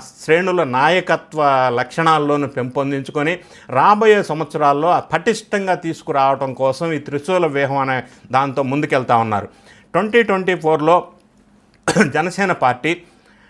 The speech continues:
ఐదు లక్షల మెంబర్స్ ఉన్నారు. సీట్లు చూసినట్టయితే, ఎమ్మెల్యే సీట్లు ట్వంటీ వన్ ఉన్నాయి, అంటే నైన్ పాయింట్ వన్ ఓటింగ్ షేర్ ఉంది.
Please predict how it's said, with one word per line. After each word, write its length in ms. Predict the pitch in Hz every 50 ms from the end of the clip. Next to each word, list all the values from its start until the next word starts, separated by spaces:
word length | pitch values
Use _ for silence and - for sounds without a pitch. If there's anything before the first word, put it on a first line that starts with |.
| _ _ -
ఐదు 260 | 127 165 202 208 196
లక్షల 360 | 190 165 160 160 - - 214
మెంబర్స్ 460 | 208 180 160 151 160 160 165 151 - 147
ఉన్నారు. 380 | 139 135 131 127 127 143 143 - - _ _ _ -
సీట్లు 400 | - - 185 202 202 202 196 190
చూసినట్టయితే, 800 | 160 165 165 147 147 151 143 139 147 143 135 131 151 156 165 - 127
ఎమ్మెల్యే 360 | 127 131 139 143 143 143 139
సీట్లు 320 | - - 139 127 - 127 113
ట్వంటీ 340 | - - 131 135 127 147
వన్ 260 | 131 113 117 127 139 139
ఉన్నాయి, 300 | 131 123 123 135 147 143 - _ _ _ - _
అంటే 220 | 123 147 143 156
నైన్ 320 | 151 131 131 143 160 160 147 165
పాయింట్ 300 | 151 143 143 139 123 123
వన్ 240 | 127 139 160 156 127 101
ఓటింగ్ 300 | 123 127 123 135 131 120
షేర్ 220 | 113 - 117 113
ఉంది. 220 | 113 104 101 101